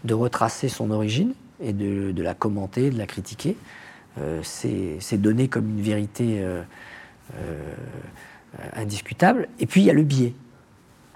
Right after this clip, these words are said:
Les défenseurs de la, de la, de l'intelligence artificielle disent : « Oui, mais les biais, mais, mais les humains aussi, ils ont des biais. » Et alors,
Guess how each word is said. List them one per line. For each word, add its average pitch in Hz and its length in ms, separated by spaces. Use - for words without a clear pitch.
Les 143 120
défenseurs 170 520
de 151 60
la, 139 440
de 127 160
la, 127 320
de 123 100
l'intelligence 127 440
artificielle 123 440
disent : « 165 180
Oui, 160 100
mais 147 60
les 139 140
biais, 156 180
mais, 151 200
mais 139 80
les 135 240
humains 165 220
aussi, 160 280
ils 165 120
ont 143 60
des 131 140
biais. » 120 300
Et - 80
alors, - 260